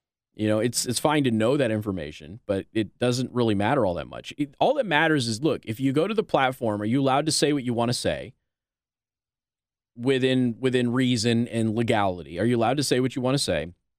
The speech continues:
and then not be censored or, or disciplined as a result of it? And that really should be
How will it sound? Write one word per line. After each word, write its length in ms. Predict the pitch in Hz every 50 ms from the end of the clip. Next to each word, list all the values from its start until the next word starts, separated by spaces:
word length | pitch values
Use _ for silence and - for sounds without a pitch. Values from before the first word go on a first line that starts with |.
| _ _ _ _ _ _ _ _ _ _ _ _ -
and 240 | 123 127 123 123 123
then 220 | 120 117 117 117
not 260 | 117 120 120 - -
be 420 | - 120 113 110 110 110 107 104 98 - _ _
censored 500 | - - 123 113 113 - - 113 107 101
or, 220 | 104 104 101 - -
or 120 | 98 107
disciplined 380 | 117 165 190 156 - - 107 101
as 120 | 98 92
a 40 | 87
result 320 | 107 104 117 135 135 127 -
of 80 | 87
it? 160 | 78 71 - _ _ _ _ _ _ _ _ _ _ _ -
And 160 | 120 123 123
that 160 | 131 - -
really 280 | 135 147 151 151 147 135
should 240 | - - 131 117
be 240 | 101 120 117 117 110